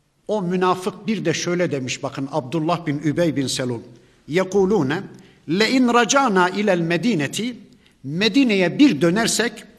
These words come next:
"le nuhricennel, le yuhricennel a'azzu minhel edel."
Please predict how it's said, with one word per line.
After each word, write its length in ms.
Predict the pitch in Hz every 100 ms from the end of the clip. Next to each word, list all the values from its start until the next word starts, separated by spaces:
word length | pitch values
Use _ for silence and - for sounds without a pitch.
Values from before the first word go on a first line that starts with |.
| _ _ _ -
"le 340 | 147 214 202
nuhricennel, 1120 | 226 226 208 226 175 247 233 175 175 233 233 - - - _ _
le 240 | 127 170 214
yuhricennel 1120 | 202 233 196 220 185 220 254 214 175 156 156
a'azzu 800 | 180 175 185 233 160 160 247 247
minhel 640 | 151 180 269 240 190 233 220
edel." 280 | 170 147